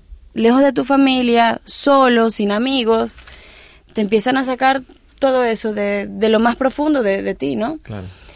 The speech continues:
Speaker 1: Y fue sumamente difícil. De hecho, yo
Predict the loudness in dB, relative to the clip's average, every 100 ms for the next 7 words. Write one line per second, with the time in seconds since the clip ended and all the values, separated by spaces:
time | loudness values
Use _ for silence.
0 | -20 -20 -20 _ _ _ -2 0 0 -2
1 | _ _ _ _ _ _ _ _ _ -20
2 | -20 -20 -8 0 4 4 0 -4 -2 2
3 | 4 4 2 0 -2 -2 -4 -2 0 2
4 | 2 0 0 2 4 2 0